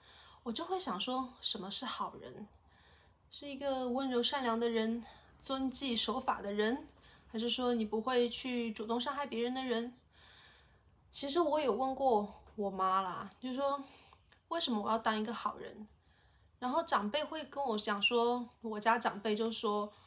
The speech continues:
，“这不是理所当然的事情吗？因为大家都是好人啊。”然后我就会问，“那为什么大家都是好人？”其实问到最后都没有答案。这种好人的定义，在我看来有点像是一个社会的定义，社会结构的定义，或者是一个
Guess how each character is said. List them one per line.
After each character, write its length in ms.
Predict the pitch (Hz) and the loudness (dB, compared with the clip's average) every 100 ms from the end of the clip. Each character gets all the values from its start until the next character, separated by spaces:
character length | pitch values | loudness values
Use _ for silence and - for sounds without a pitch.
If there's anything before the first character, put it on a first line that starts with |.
| - - | -20 -18
，“这 80 | - | -2
不 60 | 381 | 0
是 100 | 370 | 0
理 140 | 247 | 0
所 160 | 269 226 | 2 4
当 120 | 269 | 4
然 140 | 254 | 4
的 80 | 240 | 2
事 140 | 233 262 | 0 0
情 160 | 220 | 2
吗？ 120 | 208 | 2
因 80 | 233 | 2
为 80 | 277 | 0
大 140 | 269 | 2
家 60 | 262 | 2
都 100 | 277 | 2
是 80 | 277 | 2
好 220 | 208 180 | 2 2
人 200 | 180 190 | 0 0
啊。” 360 | 202 208 214 - _ _ _ _ _ _ | 2 2 0 -8 _ _ _ _ _ _
然 100 | 269 | -2
后 60 | 302 | -2
我 40 | |
就 120 | 247 | -2
会 120 | 262 | -4
问 320 | 277 285 233 202 - | -2 -2 -2 -6 0
，“那 60 | 339 | 2
为 80 | |
什 100 | 330 | 4
么 100 | 226 | 2
大 120 | 208 214 | 4 4
家 80 | |
都 100 | 220 | 4
是 100 | 233 | 0
好 200 | 226 214 | -2 -4
人？” 280 | 208 208 208 _ _ _ _ _ _ _ _ _ _ | -6 -14 -16 _ _ _ _ _ _ _ _ _ _
其 220 | - 269 | -4 -2
实 160 | 277 339 | 2 4
问 240 | 339 302 | 4 4
到 160 | 302 269 | 2 2
最 180 | 302 | -2
后 200 | 277 269 | -2 -2
都 120 | 247 247 | 0 0
没 120 | 247 | 0
有 80 | 196 | -2
答 180 | 196 190 | 0 0
案。 260 | 208 208 | 0 0
这 120 | 208 311 | -2 -2
种 140 | 311 | -2
好 320 | - - 190 | -2 2 2
人 180 | 196 196 | 2 0
的 80 | 226 | 0
定 280 | 233 277 262 | -2 -6 -4
义， 100 | 240 | -2
在 140 | 269 | 0
我 100 | 202 | 0
看 180 | - 240 | 0 0
来 120 | 226 | 0
有 100 | 226 | 0
点 180 | 247 208 | -4 -2
像 240 | - 262 | 0 0
是 220 | 254 - | 2 0
一 140 | 202 214 | -2 -6
个 180 | 262 247 | -2 2
社 340 | - 277 247 | 2 2 0
会 240 | 233 247 | 0 -2
的 120 | 220 202 | -2 -4
定 360 | 226 208 208 | -2 -2 -2
义， 220 | 214 196 | -2 -2
社 260 | 208 269 247 | -2 0 -2
会 160 | 254 240 | -2 -4
结 220 | 233 196 | -4 -4
构 160 | 226 | -2
的 100 | 214 | -2
定 320 | 208 240 208 214 | -4 -4 -2 0
义， 140 | 214 | -2
或 180 | 214 233 | -2 -2
者 60 | |
是 160 | 214 233 | -2 -2
一 160 | 208 202 | -4 -8
个 380 | - 226 214 | -4 -2 -2